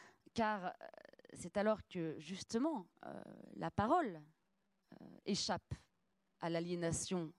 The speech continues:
à laquelle elle est nécessairement soumise et dont on a parlé au tout début, euh, de cet exposé. Aliénation du fait de, de son appartenance au langage qui la précède.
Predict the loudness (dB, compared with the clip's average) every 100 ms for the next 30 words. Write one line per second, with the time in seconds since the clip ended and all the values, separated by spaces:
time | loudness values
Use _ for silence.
0 | -8 -4 -4 -2 -2 0 -2 -2 -4 -4
1 | -4 -2 -4 -4 -4 -2 -6 -8 -6 -4
2 | -2 -4 -2 -6 -6 -10 -4 -2 -2 -8
3 | -10 -20 -20 -20 -20 -20 _ -6 -4 -6
4 | -4 -4 -2 -4 0 2 2 0 0 -6
5 | -20 -20 -20 -20 _ _ 0 2 2 2
6 | 2 2 2 2 0 0 0 -2 -2 -2
7 | 0 -2 -4 -4 -4 -6 -6 -4 0 -2
8 | -2 -8 -4 -4 -2 -6 -8